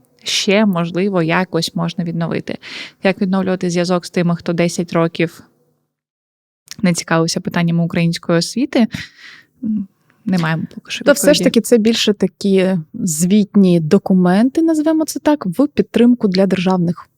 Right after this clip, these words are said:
Speaker 1: Так,
Speaker 2: органів,
Speaker 1: для державних
Speaker 2: е,
Speaker 1: органів, так,
Speaker 2: держуправлінців, е, такі напрацювання, скажімо, першочергові. Е, добре, тоді виникає питання, е, нам обов'язково чогось очікувати, чи там є вже певні рішення, що ми можемо робити тут і зараз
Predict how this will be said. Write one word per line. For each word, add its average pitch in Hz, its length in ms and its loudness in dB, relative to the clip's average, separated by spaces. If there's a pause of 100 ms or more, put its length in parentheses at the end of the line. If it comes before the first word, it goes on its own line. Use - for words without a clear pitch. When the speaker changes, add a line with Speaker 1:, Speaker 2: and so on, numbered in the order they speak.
Speaker 1:
Так, 202 80 2
Speaker 2:
органів, 240 340 4
Speaker 1:
для 220 80 6
державних 208 340 4
Speaker 2:
е, 180 120 4
Speaker 1:
органів, 196 340 -2 (100)
так, 214 120 -4
Speaker 2:
держуправлінців, 208 1200 0
е, 180 500 0
такі 196 380 -2 (120)
напрацювання, 226 1120 6
скажімо, 196 520 2 (140)
першочергові. 247 920 0 (440)
Е, 202 160 4
добре, 196 300 6
тоді 208 200 0
виникає 233 360 4
питання, 196 560 2 (480)
е, 196 460 4
нам 240 420 4
обов'язково 247 680 4 (100)
чогось 247 480 2
очікувати, 247 760 2
чи - 160 -6
там 294 240 2
є 247 180 6
вже 220 160 2
певні 226 360 4
рішення, 254 380 4
що - 180 0
ми 214 120 6
можемо 208 400 4
робити 202 320 2
тут 208 260 0
і 202 80 0
зараз 175 560 -2